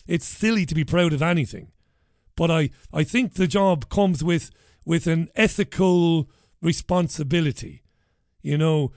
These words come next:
to be completely honest and fair and transparent with your listeners, to keep nothing from them. No money that might be coming in, no influence that might be coming from somewhere else. Your listener should believe that when you say something,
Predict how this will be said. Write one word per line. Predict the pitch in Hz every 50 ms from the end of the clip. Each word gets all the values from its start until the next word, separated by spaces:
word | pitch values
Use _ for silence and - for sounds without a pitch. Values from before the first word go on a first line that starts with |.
| -
to | - 180 160
be | 185 180
completely | - - 180 139 - 196 220 196 - 185 180
honest | - 190 185 165 139 - -
and | 143 135 -
fair | - - 175 170 170 156 143
and | 139 139 120
transparent | - - 139 131 - - - 165 185 185 175 151 123
with | 139 131
your | 156 143 135
listeners, | 143 160 156 - - 123 - - - - - _ _ _ - - - - - -
to | - 185
keep | 143 - - 220 196 135 180
nothing | 175 185 208 226 - - 196 185 165
from | - - 175 190 196 185 165 131
them. | 92 90 85 - _ _ _ _ _ _ - - - _ -
No | - 180 202 202 202
money | 175 175 214 220 208 196
that | 160 143 180 -
might | 170 180 180 -
be | - 170
coming | 151 - - 180 175 160 151 151 156
in, | 165 170 156 147 139
no | 165 185 196 185 - _ _
influence | - 269 294 311 294 - - - 190 185 180 170 165 143 -
that | - 175 135 147
might | 185 180 170
be | - 170
coming | 135 - 185 175 170 143
from | - 165 151
somewhere | - - - 170 165 156 151 143
else. | 147 143 131 107 - - - - - - - -
Your | 165 160 165
listener | 165 208 - - - 196 170
should | - - 175 147
believe | 131 156 151 160 180 190 170 151 139 135 - - - _ _ -
that | - - - 170 160 151
when | 175 202 214
you | 233 254
say | 208 - - 196 190 185
something, | - - 156 147 139 - - 135 131